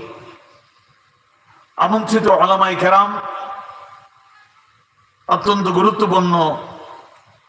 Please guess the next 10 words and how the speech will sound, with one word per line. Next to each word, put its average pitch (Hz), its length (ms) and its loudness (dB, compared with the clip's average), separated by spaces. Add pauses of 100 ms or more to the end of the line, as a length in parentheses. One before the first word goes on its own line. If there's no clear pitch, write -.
আলোচনা 160 440 2
পেশ 165 260 -2
করেছেন। 156 440 0 (2750)
এই 170 220 2
জনপদের 170 560 2
রত্ন, 170 260 0 (180)
কক্সবাজারের 151 720 0
কৃতি 147 260 -4 (120)
সন্তান, 151 380 0 (100)
পেকুয়ার 143 440 2